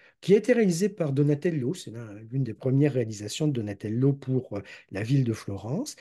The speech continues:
C'est le lion, symbole du pouvoir, symbole de la force. C'est un symbole qui n'est pas extrêmement original, parce que ce n'est pas seulement un symbole de Florence, on trouve des lions un peu partout, et même à Florence, on trouve des lions un peu partout.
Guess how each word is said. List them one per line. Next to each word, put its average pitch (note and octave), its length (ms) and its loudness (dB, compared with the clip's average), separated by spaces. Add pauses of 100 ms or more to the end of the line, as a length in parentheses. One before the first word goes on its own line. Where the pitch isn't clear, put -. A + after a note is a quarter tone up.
(340)
C'est - 240 4
le A3 100 8
lion, D#3 320 4
symbole C3+ 480 2
du B2 120 -6
pouvoir, B2+ 640 -6
symbole A#2+ 480 -4
de A2 80 -14
la G2+ 120 -14
force. - 600 -2 (840)
C'est - 280 -12
un G#2+ 80 -8
symbole C3+ 280 2
qui C3+ 120 -10
n'est A#2 80 -4
pas C3+ 120 -6
extrêmement C3 440 0
original, B2 580 -2
parce - 180 -16
que - 120 -16
ce - 120 -14
n'est - 60 -16
pas B2+ 100 -10
seulement A#2 300 -8
un A2+ 60 -8
symbole A2+ 360 -6
de B2 100 -4
Florence, D3+ 500 2
on F#2+ 60 -14
trouve G2+ 200 -12
des F2 140 -8
lions A2+ 180 -6
un - 80 -12
peu A2 100 -16
partout, A2+ 320 -6
et D3 120 6
même F3+ 180 8
à C3 80 2
Florence, C3 400 -4
on G2+ 60 -12
trouve G2+ 220 -10
des G2 120 -8
lions A#2+ 160 -2
un G#2 80 -8
peu G2 140 -14
partout. A#3 440 -6